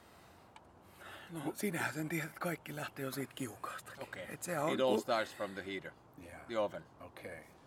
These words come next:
Speaker 1: Ja siinä on sitten taas, saunomiseen saa niin paljon helpolla lisää. Just esimerkiksi vihta tai joku tämmönen,
Speaker 2: Okei.
Speaker 1: niin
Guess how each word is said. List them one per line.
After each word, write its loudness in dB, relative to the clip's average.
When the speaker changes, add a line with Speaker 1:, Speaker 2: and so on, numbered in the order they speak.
Speaker 1:
Ja 2
siinä -2
on -4
sitten -4
taas, 0
saunomiseen 2
saa 2
niin 0
paljon 4
helpolla -2
lisää. 0
Just -8
esimerkiksi 2
vihta -4
tai -8
joku -12
tämmönen, -4
Speaker 2:
Okei. -6
Speaker 1:
niin -6